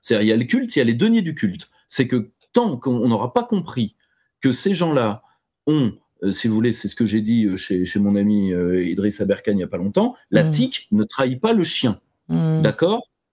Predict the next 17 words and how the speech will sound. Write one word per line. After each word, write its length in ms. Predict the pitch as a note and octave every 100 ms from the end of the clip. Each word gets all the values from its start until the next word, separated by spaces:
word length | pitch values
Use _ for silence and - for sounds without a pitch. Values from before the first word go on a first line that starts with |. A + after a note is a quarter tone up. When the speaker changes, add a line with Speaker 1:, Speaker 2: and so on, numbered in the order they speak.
| _
Speaker 1:
C'est 240 | - A#2+
qu'à 200 | A#2 A#2+ -
un 160 | C#3+ E3+
moment, 480 | D#3 C3+ E3 A#3+ - - -
il 60 |
y 20 |
a 40 | G#2+
des 120 | A2+
gens 200 | A2 C#3
qui 120 | G2+
vivent 220 | G2 A3+
sur 180 | - E3+
notre 300 | D#3 D3+ D#3+
dos 200 | D3 G#3
de 140 | G3 F#3
notre 260 | G#3 -
affaiblissement. 580 | E3+ D#3+ C3+ B2+ G#2+ -